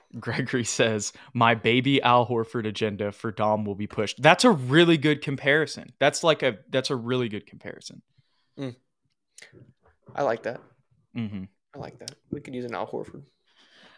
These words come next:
Speaker 1: Good stuff from Charles Bassey and, and Dominic Barlow is the point. And so when we talk about the post-trade deadline Spurs, we obviously talked about how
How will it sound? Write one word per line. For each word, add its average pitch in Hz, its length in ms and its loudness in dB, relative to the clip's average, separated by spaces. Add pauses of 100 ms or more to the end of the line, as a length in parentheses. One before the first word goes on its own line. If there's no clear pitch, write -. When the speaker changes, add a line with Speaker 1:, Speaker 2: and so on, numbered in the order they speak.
(100)
Speaker 1:
Good 202 220 4
stuff - 580 2
from 143 280 -4
Charles 135 340 -2
Bassey 104 640 -8
and, 107 200 -10
and 104 120 -12
Dominic 104 400 -6
Barlow 95 400 -8
is 95 140 -16
the - 80 -14
point. 107 420 -6
And 110 180 -4
so 127 180 2
when 120 100 -2
we 120 80 -2
talk 131 280 0
about 120 200 -6
the - 80 -18
post-trade 135 720 -2
deadline 110 400 -4
Spurs, 101 420 -10
we 101 80 -8
obviously 101 380 -8
talked - 280 -6
about 95 200 -4
how 92 240 -6